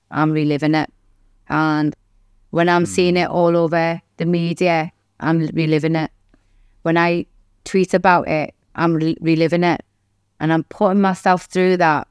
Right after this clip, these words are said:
Speaker 1: for a reason. And it's, it's a reason, like, it's already happened to me. I have to make peace with it. I'm not gonna let it define my entire life. But because of what I know,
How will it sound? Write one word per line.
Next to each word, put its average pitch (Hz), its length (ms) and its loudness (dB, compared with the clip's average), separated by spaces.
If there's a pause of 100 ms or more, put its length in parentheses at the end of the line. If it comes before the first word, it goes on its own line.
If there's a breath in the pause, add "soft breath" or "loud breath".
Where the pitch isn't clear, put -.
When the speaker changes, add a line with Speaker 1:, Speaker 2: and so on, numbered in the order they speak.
Speaker 1:
for 160 240 0
a 151 120 2
reason. 156 600 -2 (540)
And 156 420 0 (220)
it's, - 400 -4
it's 175 200 -4
a 185 60 0
reason, 190 320 0
like, 170 160 0
it's 165 140 -4
already 214 440 2
happened 170 440 -4
to - 120 -10
me. 135 280 -4 (460)
I 156 80 0
have 180 240 0
to - 100 -2
make 160 220 2
peace 151 300 -2
with 143 180 -6
it. 135 220 -4 (480)
I'm 165 180 0
not 175 140 2
gonna 180 180 -2
let 170 220 -2
it 156 220 -4
define 156 440 -2
my 156 80 0
entire 143 500 -2
life. 151 480 -2 (720)
But 151 180 0
because 202 420 -2
of 180 140 0
what 180 320 2
I 185 260 2
know, 185 560 2